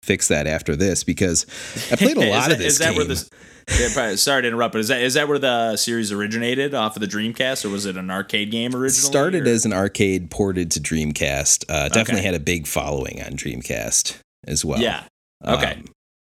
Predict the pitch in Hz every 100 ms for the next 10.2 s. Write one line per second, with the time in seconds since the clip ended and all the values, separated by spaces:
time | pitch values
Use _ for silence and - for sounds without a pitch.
0 | _ _ - 95 104 110 87 - 98 98
1 | - 135 135 98 92 - 107 - _ _
2 | _ _ _ - 113 117 117 113 85 104
3 | 123 98 76 73 78 80 82 87 - 87
4 | 85 76 92 78 67 69 87 - 76 67
5 | 67 69 - - - 73 73 - - 60
6 | 53 - 101 101 110 110 147 127 107 113
7 | 110 98 104 87 85 95 110 92 87 -
8 | - 98 - 113 98 127 113 98 87 85
9 | 101 90 78 - 92 90 82 73 73 73
10 | - -